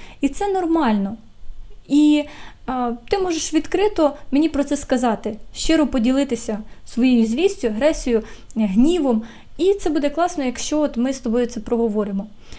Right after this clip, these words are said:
Як правило, такі клієнти скажуть: "Ні, ні, ні, я взагалі, я взагалі божий одуванчик, я, я взагалі не вмію злитися, і,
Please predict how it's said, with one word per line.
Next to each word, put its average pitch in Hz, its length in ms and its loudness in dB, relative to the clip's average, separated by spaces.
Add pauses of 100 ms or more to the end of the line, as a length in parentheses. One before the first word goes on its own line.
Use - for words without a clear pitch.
(1400)
Як 240 160 2
правило, 320 260 2
такі - 180 -4
клієнти 254 340 -2
скажуть: 240 360 -4
"Ні, 330 100 0
ні, 359 140 0
ні, 349 220 0
я 349 100 0
взагалі, 330 440 2
я 320 100 6
взагалі 285 360 0
божий 254 560 0
одуванчик, 214 560 -2
я, 247 140 2
я 254 160 0
взагалі 247 380 -2
не 294 100 2
вмію 254 280 4
злитися, 247 480 -2
і, 226 340 -2